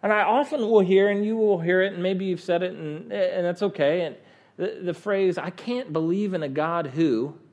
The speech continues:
right? And then you fill in your blank. And, and when we begin down that logic, what we're actually doing is we're saying, "I, um, <laughs> need to define who God is."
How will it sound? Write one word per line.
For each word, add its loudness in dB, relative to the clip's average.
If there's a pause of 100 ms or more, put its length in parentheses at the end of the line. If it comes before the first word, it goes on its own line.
(440)
right? -4
And -8
then -4
you -4
fill -4
in -2
your -6
blank. -6 (1400)
And, 2
and 2
when 4
we 2
begin 0
down 2
that 0
logic, 2
what -2
we're 0
actually 0
doing -4
is -6
we're -2
saying, -6 (800)
"I, -2 (640)
um, 2 (760)
<laughs> -12 (500)
need 0
to -8
define -6
who -8
God -2
is." -14